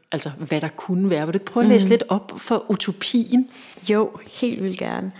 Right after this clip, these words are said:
Speaker 2: Altså, øhm, her, der, øhm, må se, om jeg har fundet det rigtige sted.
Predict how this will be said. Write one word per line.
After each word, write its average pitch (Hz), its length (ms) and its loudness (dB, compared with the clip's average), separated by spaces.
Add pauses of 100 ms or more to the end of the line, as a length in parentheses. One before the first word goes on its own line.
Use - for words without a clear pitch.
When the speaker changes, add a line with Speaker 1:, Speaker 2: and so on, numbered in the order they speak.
(460)
Speaker 2:
Altså, 196 340 -2
øhm, 175 580 -2 (2750)
her, 202 160 -4 (140)
der, 190 400 -2
øhm, 160 280 -4 (720)
må 202 120 -8
se, 254 200 -6
om 247 60 -2
jeg 226 100 -4
har 226 220 -12
fundet 196 240 -6
det 190 120 -14
rigtige - 260 -10
sted. - 260 -14